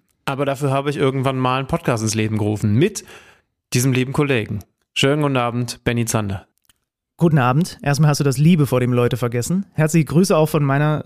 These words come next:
Speaker 2: Stelle. Dann, was heißt eigentlich, du hast einen Podcast ins Leben gerufen? Da möchten wir vielleicht nach der Sendung auch nochmal kurz drüber diskutieren.
Speaker 1: Hey, ja, äh, ich hab einen Podcast ins Leben, du hast einen Podcast ins Leben gerufen und, äh, so sind wir dann zusammen entstanden. Das kriegt dein Ego nicht, äh, nicht
Speaker 2: Wie der
Speaker 1: akzeptiert,
Speaker 2: Urknall,
Speaker 1: ne?
Speaker 2: oder was?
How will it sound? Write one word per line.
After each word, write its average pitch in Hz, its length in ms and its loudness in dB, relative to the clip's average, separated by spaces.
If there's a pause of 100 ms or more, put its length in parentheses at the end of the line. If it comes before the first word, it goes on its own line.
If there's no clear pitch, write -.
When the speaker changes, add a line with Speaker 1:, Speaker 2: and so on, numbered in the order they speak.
Speaker 2:
Stelle. 170 340 -2
Dann, 151 240 0
was 156 140 0
heißt 196 160 0
eigentlich, 160 360 0
du 202 160 2
hast - 220 -2
einen 160 100 -2
Podcast 175 360 -2
ins 120 120 -6
Leben 120 260 -2
gerufen? 117 420 -4 (160)
Da 139 80 -2
möchten 147 240 0
wir 143 100 0
vielleicht 143 300 0
nach 147 140 0
der 151 140 0
Sendung 135 220 0
auch 147 80 -2
nochmal 135 160 0
kurz 127 220 -4
drüber 120 180 0
diskutieren. 120 520 -2 (500)
Speaker 1:
Hey, - 240 -4
ja, 131 140 0 (120)
äh, 135 260 -4
ich 135 160 -2
hab - 100 -4
einen 147 80 -14
Podcast 151 320 -2
ins 143 120 0
Leben, 139 240 0
du 120 140 2
hast 135 160 -4
einen 139 280 -2
Podcast 143 320 -4
ins 135 160 -2
Leben 131 220 -2
gerufen 131 420 -2
und, 120 240 -2
äh, 120 380 -2
so 113 200 -2
sind 120 160 -2
wir 123 80 -2
dann 120 140 -2
zusammen 117 340 -2
entstanden. 117 520 -4 (560)
Das - 220 -14 (160)
kriegt - 220 -4
dein 147 120 -4
Ego 160 220 2
nicht, 160 180 0
äh, - 300 -2
nicht 143 240 -2
Speaker 2:
Wie - 60 -4
der - 80 2
Speaker 1:
akzeptiert, 202 240 2
Speaker 2:
Urknall, 185 400 4
Speaker 1:
ne? 147 60 2
Speaker 2:
oder 135 160 2
was? 208 240 -2